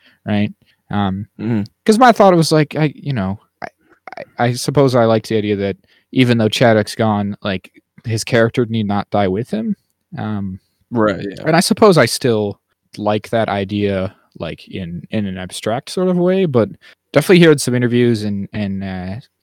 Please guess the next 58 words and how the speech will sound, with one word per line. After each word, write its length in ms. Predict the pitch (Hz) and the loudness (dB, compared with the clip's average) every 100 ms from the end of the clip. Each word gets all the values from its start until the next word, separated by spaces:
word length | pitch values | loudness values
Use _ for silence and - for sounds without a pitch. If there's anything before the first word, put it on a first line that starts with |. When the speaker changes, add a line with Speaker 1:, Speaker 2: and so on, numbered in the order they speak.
| _ | _
Speaker 1:
some 180 | - 113 | -8 -6
of 60 | 101 | -2
the, 180 | 98 90 | -4 -4
the 80 | 107 | -10
filmmakers 680 | - 104 101 95 101 98 101 | -6 -4 -4 -4 -4 -4 -4
and 140 | 98 | -4
the 60 | 92 | -4
people 280 | 107 104 | -6 -4
involved 320 | 98 95 95 98 | -4 -2 -4 -4
with 160 | - | -4
it, 140 | 104 - - | -4 -4 -8
their, 340 | 98 92 92 _ _ _ | -4 -2 -4 _ _ _
their 140 | - 120 | 0 2
thoughts 320 | 123 104 - | 4 2 0
on 80 | 95 | -8
it 60 | - | -4
recently 440 | 104 - 104 95 | -6 -4 -4 -2
definitely 260 | 110 - 110 | -2 0 0
brought 180 | 107 101 | 2 2
me 40 | |
around 160 | 110 107 | 0 0
where 80 | 113 | 0
I 40 | |
was 60 | 117 | 0
like, 180 | 120 131 | -2 0
"Yeah, 220 | 131 123 _ - _ - | 0 0 _ -20 _ -8
it's 260 | - 151 | -2 2
easy 160 | 196 170 | 2 2
for 120 | 147 | 2
me 140 | 139 131 | 4 4
to 80 | |
think 220 | 117 123 - | 4 0 2
that 200 | 127 120 | 2 2
as 120 | 113 | -2
a 60 | |
person 320 | - 113 107 104 | 0 0 0 -6
who 80 | |
just 220 | 101 101 113 | -6 -4 2
watches 340 | 104 104 110 | 2 0 -6
these 200 | 110 98 | -6 -6
movies 360 | 107 113 123 110 | -4 0 -2 -2
as 200 | 92 87 | -8 -4
movies, 440 | 104 110 120 143 | -4 -2 -4 -6
to 100 | - | -6
be 60 | 104 | -4
like, 140 | 113 - | -4 0
'Oh, 200 | 160 92 | 0 0
well, 220 | 92 - _ _ _ - - _ | -4 -8 _ _ _ -20 -20 _
he 120 | - | -6
was 100 | 101 | -2
an 80 | 113 | 0
actor, 320 | 117 117 123 120 | 0 0 0 0
get 120 | 110 | 0
a 40 | |
different 280 | 120 - 110 | -2 -2 -2
actor, 300 | 113 - 113 | -2 -2 -2
I 60 | 98 | -2
suppose.'" 540 | - - 101 101 - | -6 -4 -2 -2 -6